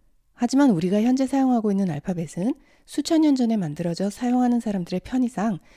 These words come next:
많은 변화를 거쳐 지금에 이르는 것으로 우리가 임의로 바꿀 수 없는 것이죠. 제목에서처럼 이 팟캐스트는 역사에 관한 이야기이지 언어학 팟캐스트는 아닙니다.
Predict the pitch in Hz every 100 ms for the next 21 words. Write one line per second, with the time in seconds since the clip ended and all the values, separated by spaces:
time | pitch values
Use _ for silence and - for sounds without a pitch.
0 | - 240 226 285 240 180 175 160 147 -
1 | 165 - 175 180 160 160 151 147 151 -
2 | 139 247 - - 165 165 175 175 190 202
3 | 190 160 147 - 233 156 147 147 - 135
4 | 151 _ - _ _ _ _ _ _ _
5 | - - _ _ - - _ - - 220
6 | 262 254 208 - 220 214 190 220 254 -
7 | 214 - 175 180 170 180 247 226 190 175
8 | 165 147 143 - 139 - 254 190 - -
9 | - 185 208 196 - 247 254 196 - -
10 | 180 165 147 165 143 139 127